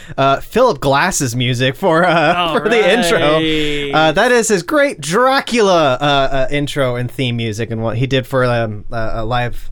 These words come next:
Speaker 1: not a live thing, but, like, you know, original Dracula movies, black and, uh, black and white. And he
Speaker 2: Sure.
Speaker 1: basically composed his own score to be played over it.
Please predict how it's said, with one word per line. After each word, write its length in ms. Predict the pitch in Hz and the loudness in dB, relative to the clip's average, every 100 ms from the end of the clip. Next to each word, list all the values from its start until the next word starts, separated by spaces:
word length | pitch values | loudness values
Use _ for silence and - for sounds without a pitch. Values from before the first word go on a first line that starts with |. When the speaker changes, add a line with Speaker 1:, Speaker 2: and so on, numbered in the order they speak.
| 143 | -6
Speaker 1:
not 240 | 139 123 | -6 -6
a 40 | 80 | -8
live 280 | 82 87 | -10 -10
thing, 240 | - - - | -10 -8 -6
but, 180 | 110 - | -6 -6
like, 160 | 113 | -4
you 80 | 208 | -2
know, 180 | 135 - - 123 | -2 -4 -10 -8
original 340 | 151 147 131 120 | -2 0 0 0
Dracula 260 | 120 120 | 0 0
movies, 320 | 110 110 107 - | -2 -2 -4 -4
black 280 | 107 104 101 | -4 -4 -4
and, 120 | 104 | -8
uh, 180 | 98 92 | -8 -8
black 220 | - 101 | -6 -6
and 100 | 95 | -6
white. 200 | 92 92 - - | -8 -8 -8 -4
And 100 | 135 | -2
he 60 | |
Speaker 2:
Sure. 80 | 139 | -2
Speaker 1:
basically 380 | 131 131 120 131 | -2 -4 -2 -4
composed 360 | - 127 123 113 | -4 -2 -2 -2
his 100 | 107 | -4
own 120 | 113 | -6
score 220 | - 117 | -4 -4
to 40 | 107 | -4
be 80 | |
played 300 | 104 - 98 - | -6 -6 -8 -6
over 360 | 104 101 90 | -8 -8 -10
it. 120 | 101 | -14